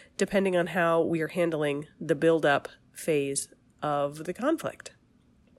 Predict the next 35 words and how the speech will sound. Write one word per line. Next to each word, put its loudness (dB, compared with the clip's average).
But 2
sometimes, 6
of -2
course, 0
this 2
is 6
more 4
verbal. 6
It's 0
more 0
of -4
a -4
back -4
and -8
forth. 0
Um, 0
it 2
might 2
just -2
be -2
kind -4
of -4
a 2
realization 2
that 2
you're 4
on 4
different 0
pages -2
of -4
the -2
argument, 0
<laughs> 2
of 2
the -2